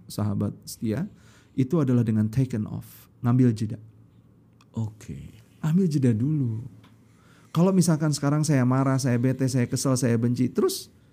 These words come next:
Speaker 1: apa salahnya sih dengan merasa kayak gitu? Perasaan itu kan sah-sah aja datang ke kita.
Speaker 2: Iya, betul.
Speaker 1: Justru perasaan itu lagi ngasih sinyal, eh, ada sesuatu yang nggak, yang kita
Speaker 2: Nggak beres.
Speaker 1: harapkan,
Speaker 2: Hmm.
Speaker 1: tapi nggak sesuai kejadiannya
Speaker 2: Iya,
Speaker 1: dengan apa yang
Speaker 2: betul.
Speaker 1: kita harapkan. Expectation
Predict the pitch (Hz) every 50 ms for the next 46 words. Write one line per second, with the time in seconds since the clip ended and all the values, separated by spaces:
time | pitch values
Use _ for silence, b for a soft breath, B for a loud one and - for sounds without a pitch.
0 | b b b b b b b b b b 196 - - - - 208 214 247 262 254
1 | 226 208 240 202 208 196 190 185 180 180 - - 160 165 170 170 165 - 175 170
2 | - 170 165 160 175 - - - 175 - - b b b b b b b b b
3 | - 180 175 175 170 - 170 165 175 180 190 180 220 - 330 285 - - 196 180
4 | - 196 180 175 - - 202 180 175 170 143 143 139 - 131 123 120 - - -
5 | - - 120 107 90 85 - 95 101 - 143 156 147 - 220 233 214 - 156 151
6 | 180 160 151 147 139 - 202 190 160 156 156 151 151 147 175 165 160 - 214 233
7 | 262 254 247 233 202 175 - - 147 170 170 139 131 131 131 143 139 135 - 131
8 | 117 120 110 - 170 180 190 160 139 139 131 123 127 123 - - 135 127 123 -
9 | 131 - 123 120 120 117 117 110 113 113 120 123 120 104 - 120 143 185 247 277
10 | 277 107 101 95 92 85 87 - 131 123 175 185 170 147 131 135 139 - - 170
11 | 185 196 185 165 160 151 160 139 151 156 - 113 110 110 104 95 95 - 139 131
12 | - - 135 - 127 123 123 120 113 113 - 131 123 - - - 131 123 - -
13 | 117 123 131 127 156 156